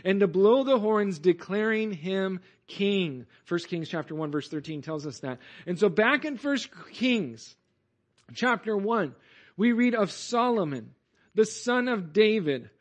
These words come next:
riding upon the back of a donkey from the east of Jerusalem, okay, coming into the city being proclaimed as the king.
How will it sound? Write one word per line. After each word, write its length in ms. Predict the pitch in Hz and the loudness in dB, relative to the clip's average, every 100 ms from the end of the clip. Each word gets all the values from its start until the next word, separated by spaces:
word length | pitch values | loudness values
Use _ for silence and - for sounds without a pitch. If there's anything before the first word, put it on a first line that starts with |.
| _ _ - | _ _ -2
riding 380 | 185 247 277 262 | 2 2 2 0
upon 260 | 226 233 | -2 0
the 80 | 214 | -2
back 440 | 156 226 254 247 | 0 2 2 0
of 160 | 233 220 | -2 0
a 60 | 196 | 2
donkey 640 | 208 220 196 180 151 131 _ _ - | 2 2 -2 -4 -6 -6 _ _ 2
from 280 | 269 285 | 2 2
the 160 | 269 269 | 0 0
east 440 | 269 269 262 - - | 2 4 4 0 -4
of 240 | 262 190 | -4 -2
Jerusalem, 1040 | 208 240 233 240 - 233 202 170 131 120 | -4 0 2 2 0 0 2 2 0 -8
okay, 340 | - 190 214 233 - - - _ _ | -2 2 2 -2 -10 -20 -20 _ _
coming 460 | - 247 277 277 262 | 0 0 2 0 -2
into 420 | 254 269 240 269 | -2 -2 -2 -2
the 140 | 254 233 | -2 -4
city 580 | - 247 226 208 196 - 139 | -4 -2 0 0 -2 -8 -4
being 420 | 180 214 220 220 | 0 0 0 -2
proclaimed 800 | - 208 - 208 190 160 160 147 - _ | -4 -6 -4 -4 -4 -4 -6 -10 -16 _
as 500 | 156 160 160 165 151 - _ | -4 -2 -2 -4 -10 -20 _
the 80 | 131 | -18
king. 320 | - 131 | -12 -12